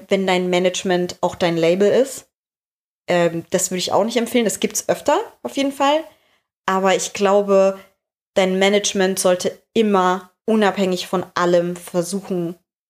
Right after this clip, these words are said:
für dich das Beste rauszuholen.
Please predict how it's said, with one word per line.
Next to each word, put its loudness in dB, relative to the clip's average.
für -6
dich -6
das -2
Beste -2
rauszuholen. -4